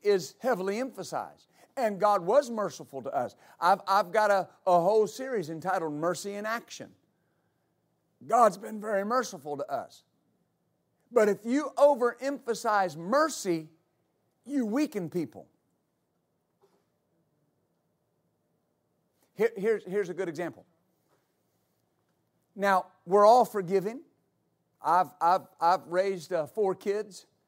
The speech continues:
and raising the fifth one. And, and, he-, and here's the thing, is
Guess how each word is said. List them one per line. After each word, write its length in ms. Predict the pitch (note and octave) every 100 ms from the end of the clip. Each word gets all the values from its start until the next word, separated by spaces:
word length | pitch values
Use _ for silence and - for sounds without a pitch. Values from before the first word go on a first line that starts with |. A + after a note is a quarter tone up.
| _ -
and 180 | C#3 C#3+
raising 520 | E3+ F3 F#3 E3 D3 _
the 120 | C#3 E3
fifth 280 | G3 F3+
one. 180 | F#3 G#3 - _ _ _ _ _ _ _ _ _
And, 260 | E3 E3+ E3+
and, 200 | F3 E3+
he-, 360 | G3 - F3+ G3
and 140 | F#3+ E3+
here's 260 | G#3 G#3+
the 60 | F#3
thing, 300 | - G#3+ A2+ _ _ _ _ _ _ _ _ _ _ _ _ _ _
is 380 | G#3 F#3+ D3+